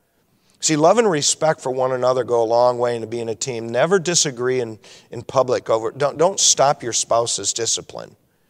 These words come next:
I mean, unless it's genuinely ab-, abusive, I mean, just let it happen and talk about it later. You, you know, you'll do more damage to your kid. If you don't think your kid, very young in age, are, are gonna learn how to play one of you against the other,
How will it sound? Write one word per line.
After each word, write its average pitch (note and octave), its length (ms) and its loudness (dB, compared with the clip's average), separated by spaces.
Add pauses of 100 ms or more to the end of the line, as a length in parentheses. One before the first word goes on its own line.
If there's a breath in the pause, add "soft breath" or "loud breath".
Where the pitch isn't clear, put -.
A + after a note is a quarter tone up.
(920)
I - 20 -14
mean, A#2 240 -6
unless E3 380 4
it's C#3 160 0
genuinely D3 840 0
ab-, G#2+ 340 -4
abusive, A#2 640 -2 (240 loud breath)
I C3+ 40 -8
mean, C#3 100 -2
just D3+ 240 4
let C#3+ 220 6
it E3 80 -2
happen C#3+ 420 2
and B2 180 -4
talk D3 260 2
about C#3+ 200 4
it - 80 -4
later. C#3+ 360 0 (220 loud breath)
You, B2 140 -6
you C3 220 -2
know, C#3+ 60 2
you'll D3 180 0
do D#3 160 0
more D3+ 240 8
damage D3 420 4
to C3+ 80 -4
your D3+ 120 0
kid. E3+ 300 0 (160 loud breath)
If B2+ 140 -8
you E3+ 80 -2
don't A#3 240 4
think G#3+ 220 2
your E3+ 120 2
kid, D#3 520 2
very E3 320 4
young D3 420 2
in B2 120 0
age, B2 380 0 (220 loud breath)
are, A#2+ 160 2
are B2 140 2
gonna B2+ 200 2
learn B2+ 280 4
how B2+ 160 0
to B2 60 0
play B2+ 220 0
one B2+ 240 2
of B2+ 140 0
you A#2+ 140 -2
against A#2+ 420 -2
the A2+ 140 0
other, A#2+ 360 2